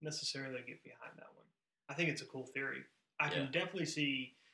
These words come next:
Speaker 1: Kevin McAllister is definitely not your ordinary kid.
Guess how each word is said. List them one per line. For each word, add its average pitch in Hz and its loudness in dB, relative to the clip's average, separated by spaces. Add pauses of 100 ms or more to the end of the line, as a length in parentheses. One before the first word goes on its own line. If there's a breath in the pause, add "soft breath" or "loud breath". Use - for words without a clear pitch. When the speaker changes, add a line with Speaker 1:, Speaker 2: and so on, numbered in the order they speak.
(200 soft breath)
Speaker 1:
Kevin 220 4
McAllister 127 0
is - -14 (120)
definitely 123 -8 (240)
not 143 0
your 131 -2
ordinary 120 -8 (100)
kid. - -12